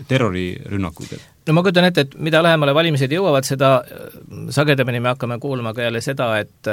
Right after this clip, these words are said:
Speaker 2: et noh, küll hakkab meile siia tulema neid põgenikke suurte, suurte hulkadena, sadade ja tuhandete kaupa. Ehm, no ma hästi seda ei usu. Mis,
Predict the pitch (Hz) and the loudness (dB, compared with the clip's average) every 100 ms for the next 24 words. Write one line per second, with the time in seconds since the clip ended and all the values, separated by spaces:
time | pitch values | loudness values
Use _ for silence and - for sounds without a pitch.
0 | 104 113 110 117 - 131 120 117 131 107 | -4 -6 -6 -6 -4 -4 0 -2 0 -2
1 | 120 113 113 120 107 123 113 107 101 101 | 0 0 -2 -4 -6 -4 -4 -4 -6 -6
2 | 202 180 147 139 147 139 127 123 117 110 | -4 -2 -2 -2 0 2 2 0 -2 -4
3 | 147 143 120 107 127 127 101 151 135 131 | -6 -6 -6 -6 -6 -4 -2 -2 -2 -2
4 | 123 120 117 127 117 107 110 104 160 147 | 0 0 0 -2 -2 -2 -2 -2 0 0
5 | 127 123 - 117 127 117 _ 113 104 - | 0 -6 -6 -2 0 -2 _ 0 0 -8
6 | - - - - - _ 127 120 120 117 | -20 -20 -20 -20 -20 _ -6 -4 -2 -2
7 | 117 123 143 151 156 170 147 160 160 196 | -4 0 2 4 2 2 2 4 4 2
8 | 262 151 127 123 135 139 135 139 135 135 | 4 4 4 0 -6 -8 -14 -14 -14 -16
9 | - - 147 175 | -20 -14 -2 0